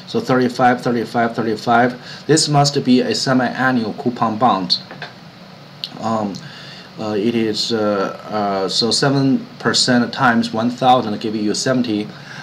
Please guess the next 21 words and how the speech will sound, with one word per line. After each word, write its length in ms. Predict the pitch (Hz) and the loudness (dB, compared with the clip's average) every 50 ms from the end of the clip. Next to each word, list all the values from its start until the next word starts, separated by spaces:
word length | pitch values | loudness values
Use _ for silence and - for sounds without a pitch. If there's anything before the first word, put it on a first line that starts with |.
| - - | -10 0
annual 400 | 123 131 139 135 127 110 107 107 | 2 4 4 4 4 2 0 -2
coupon 340 | - - 123 120 120 107 98 | -2 -2 -2 0 0 -2 -2
payment, 500 | - - 107 104 107 107 113 127 123 - - - - - - - | -4 -4 -4 -4 -2 0 0 0 -2 -4 -12 -14 -18 -18 -14 -6
and 240 | - 110 107 110 104 | -4 -2 -2 -2 -2
divided 340 | - 113 113 110 113 - 104 | -2 2 4 4 4 4 2
by 180 | 110 104 98 92 | 0 0 0 0
two. 500 | - - - - 175 151 120 120 160 180 - - - - | -2 -4 0 0 2 4 4 4 2 0 -4 -10 -16 -14
Okay, 280 | 101 95 - 107 101 104 | -12 -8 -6 -4 -2 -2
so 200 | 101 104 110 98 | -2 -2 -2 -2
for 160 | - - 104 | -2 -2 -2
each 180 | 107 110 - - | -2 0 -2 -4
semi-annual 560 | - - 123 117 117 - 110 120 120 107 104 | -2 -2 -2 -2 0 0 0 0 0 0 -2
period, 400 | - - 127 123 127 135 143 135 | -4 -2 0 2 2 2 0 0
you 140 | 120 110 107 | -2 -2 0
receive 380 | 104 95 95 - - 107 98 | 0 0 0 -2 -4 -4 -6
thirty-five 440 | - - 110 104 98 - 127 120 107 | -4 -4 -4 -4 -2 0 -2 -2 0
dollars 380 | - - - - 82 92 - - | 2 4 4 4 4 0 -2 -4
as 200 | - - 90 90 | -4 -8 -10 -8
a 40 | 92 | -4
bond 320 | - 104 101 95 82 73 | -2 -2 -2 -2 -2 0
buyer. 400 | 107 110 110 95 76 64 55 - | 2 2 2 2 -2 -6 -8 -10